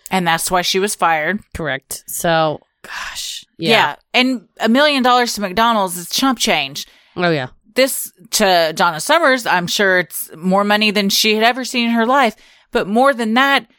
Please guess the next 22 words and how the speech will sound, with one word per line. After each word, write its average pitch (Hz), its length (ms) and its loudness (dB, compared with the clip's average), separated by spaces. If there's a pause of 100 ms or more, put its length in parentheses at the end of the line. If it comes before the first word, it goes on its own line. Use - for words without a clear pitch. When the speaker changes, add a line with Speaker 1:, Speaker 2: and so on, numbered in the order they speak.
(1500)
Speaker 1:
this 285 400 0 (160)
poor 254 380 2
girl 220 460 4
was 190 200 -4
violated 175 920 0 (180)
Speaker 2:
Mm-hmm. 175 160 -2
Speaker 1:
in 226 320 2
the 233 80 0
worst 240 440 -2
ways 226 540 0 (180)
you 226 160 0
can 247 420 2
be. 160 440 -2
Speaker 2:
Mm-hmm. 175 380 -2 (160)
Speaker 1:
Her, 247 380 -2
she's 269 300 -2 (120)
eighteen. 254 840 0 (240)
Speaker 2:
Yeah. 165 160 -2 (880)
Speaker 1:
And 226 340 2 (260)
that, 226 320 4 (180)
I 226 60 -2
mean, 226 400 2